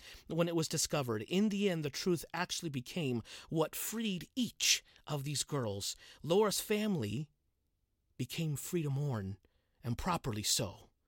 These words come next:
Laura deserved to be remembered and to be mourned. Whitney's family deserved to know that she was still alive, and Whitney deserved the right to live since she had survived.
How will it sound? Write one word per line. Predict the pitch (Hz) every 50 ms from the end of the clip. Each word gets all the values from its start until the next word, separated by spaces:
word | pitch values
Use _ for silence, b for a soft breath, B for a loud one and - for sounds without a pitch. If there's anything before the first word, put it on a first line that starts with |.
| _ _ _ _ _ _ _ _ _ _ _ _ _ _ _ -
Laura | 143 160 170 170 156
deserved | 143 123 143 127 127 165 170 160 139 123 - - - -
to | - 160
be | 139 143 151
remembered | 139 123 131 156 165 160 139 117 107 95 98 - B B B B B B B B
and | 156 147 123
to | -
be | 139 131 120
mourned. | 127 135 127 120 95 - - - - - - - _ _ _ _ _ _ _ _ _ _ _ _ _ _ _ _ _ _ _ _ _ _ _ _ _ _ B B B B
Whitney's | 160 196 208 202 190 175 151 -
family | - - 202 196 208 208 202 170 123 101 101 - B B B B
deserved | B 175 160 - - 190 185 - -
to | - 190
know | 170 180 190 170 127 - B B B
that | B 170 -
she | - - 233 226
was | 247 240 202 -
still | - - - 262 254 240
alive, | 208 202 190 202 226 220 233 214 180 151 107 92 - - _ _ _ _ _ _ _ _ _ _ _ _ _ _ _ _
and | - - 208 196
Whitney | 190 240 - 220 214
deserved | 185 185 175 147 190 202 214 208 160
the | 175 160
right | 156 190 202 214 175 -
to | - 185
live | 170 170 202 247 240 190 143 117 B B B B
since | B - - - 208 190 - -
she | - - - - -
had | 139 131 139
survived. | - - - 202 180 202 202 220 226 220 175 - - -